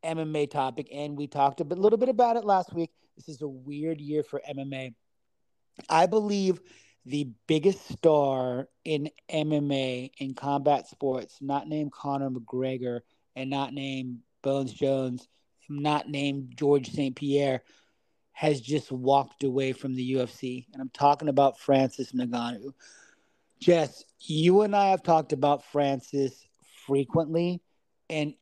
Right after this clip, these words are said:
I know you remember the energy that we had when we discussed Ngannou versus Jones possibly happening, and, and all of the excitement. We even had Nolan King on to discuss it as well. Shout out Nolan.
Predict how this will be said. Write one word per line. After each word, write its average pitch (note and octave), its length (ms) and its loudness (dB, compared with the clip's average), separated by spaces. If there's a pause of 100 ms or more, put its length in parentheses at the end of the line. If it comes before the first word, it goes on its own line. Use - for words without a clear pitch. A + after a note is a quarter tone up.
(240)
I D3 280 -2
know D#3+ 280 4
you E3+ 300 2
remember D3+ 380 2
the C#3+ 200 -8 (160)
energy D#3 680 -2
that C3 140 -4
we C#3 180 -8
had C3+ 520 -4 (320)
when D3 160 -6
we D#3+ 200 -4
discussed C#3+ 880 0 (520)
Ngannou D3 720 2
versus C3+ 500 2
Jones C#3 540 0
possibly C3+ 640 0
happening, C3+ 680 -6
and, D3 280 -14
and D3 160 -6 (140)
all F3 500 6
of D3 160 -4
the D3 260 0 (380)
excitement. D#3+ 680 2
We E3 80 4
even E3 180 4
had D#3+ 180 6
Nolan D#3+ 520 4
King F3 320 0
on D#3 260 4
to D3+ 80 2
discuss D3 500 0
it D3 80 -2
as C3+ 160 -6
well. D#3+ 360 4
Shout D#3 200 -2
out C#3+ 140 -2
Nolan. D#3+ 420 0